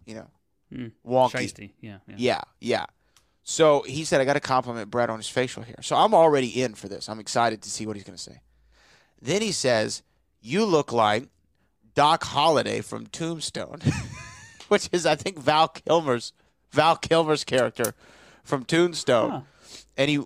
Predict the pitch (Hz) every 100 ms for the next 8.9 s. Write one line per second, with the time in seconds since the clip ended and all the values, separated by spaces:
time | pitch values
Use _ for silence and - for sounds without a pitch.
0 | - 135 160 180 175 170 156 139 139 135
1 | 123 - 135 120 110 - _ _ _ _
2 | _ _ _ 104 117 143 123 98 98 -
3 | 98 104 98 95 95 _ _ 120 123 139
4 | 151 156 135 120 120 120 117 107 127 147
5 | 127 131 107 127 120 117 113 110 107 -
6 | 113 120 110 - 110 107 104 104 101 101
7 | 104 98 _ - 127 131 131 156 143 127
8 | 123 123 - 117 - - 107 104 -